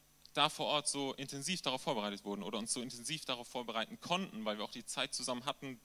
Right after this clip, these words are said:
Dinge zu besprechen und Dinge zu planen. Und das hätten wir niemals zu Hause gekonnt, wenn ich gearbeitet hätte. Und ja, da will ich euch Mut machen. Da habe ich selber erlebt, dass Gott hat das perfekte Timing, auch wenn es für uns nicht so aussieht.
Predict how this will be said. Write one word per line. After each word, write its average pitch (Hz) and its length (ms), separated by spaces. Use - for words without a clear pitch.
Dinge 143 200
zu - 120
besprechen 135 460
und 127 80
Dinge 131 200
zu - 100
planen. 135 340
Und - 140
das 131 120
hätten - 180
wir 139 80
niemals 151 400
zu 131 140
Hause 127 220
gekonnt, 117 340
wenn 110 100
ich 107 100
gearbeitet 104 460
hätte. 101 260
Und 127 440
ja, 131 120
da 135 100
will 143 60
ich 143 100
euch 139 140
Mut 160 180
machen. 107 380
Da 120 60
habe 120 80
ich 120 80
selber 143 240
erlebt, 139 260
dass - 160
Gott - 180
hat 147 140
das 120 100
perfekte 107 400
Timing, 101 300
auch 107 160
wenn 113 80
es - 80
für 117 80
uns 120 240
nicht 117 100
so - 100
aussieht. 120 400